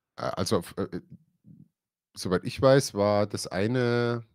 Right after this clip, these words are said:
ja genau, das ist eigentlich für uns alle, aber da ich wusste, dass du kommst zum Event und dass Michi sicher nicht kommt und bei Martin wusste ich's nicht, habe ich gesagt,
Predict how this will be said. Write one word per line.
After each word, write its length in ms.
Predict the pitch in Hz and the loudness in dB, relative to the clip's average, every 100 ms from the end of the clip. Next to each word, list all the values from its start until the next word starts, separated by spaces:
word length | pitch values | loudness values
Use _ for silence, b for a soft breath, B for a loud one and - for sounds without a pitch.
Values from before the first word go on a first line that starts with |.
| _ | _
ja 60 | 123 | 0
genau, 180 | 120 110 | 2 0
das 140 | 98 | -2
ist 120 | 113 | -6
eigentlich 320 | - 113 123 | -4 -2 -2
für 100 | - | -2
uns 120 | 87 - | -6 -4
alle, 380 | 95 131 98 - | 0 4 4 4
aber 360 | 104 101 101 | 2 4 2
da 140 | 92 92 | 2 -2
ich 120 | - | -2
wusste, 240 | 117 - | -6 -4
dass 160 | 101 - | -6 -6
du 80 | 90 | -10
kommst 460 | - 101 139 - | -4 -2 -2 -4
zum 180 | - 143 | -4 -4
Event 420 | 143 127 127 139 - | -4 -6 -6 -8 -10
und 400 | 92 90 90 _ | -8 -8 -8 _
dass 320 | - 85 - - | -10 -8 -10 -12
Michi 260 | 98 - | -12 -10
sicher 220 | 90 82 | -8 -6
nicht 240 | 80 131 - | -6 -8 0
kommt 260 | 131 127 | 2 2
und 120 | 92 82 | -4 -6
bei 80 | 80 | -4
Martin 320 | 85 - 80 | -4 -6 -4
wusste 220 | 120 - | -4 -4
ich's 120 | 131 | -2
nicht, 220 | 139 135 | -2 0
habe 100 | 104 | -2
ich 80 | 98 | -4
gesagt, 380 | - 90 98 92 | -6 -2 -2 -4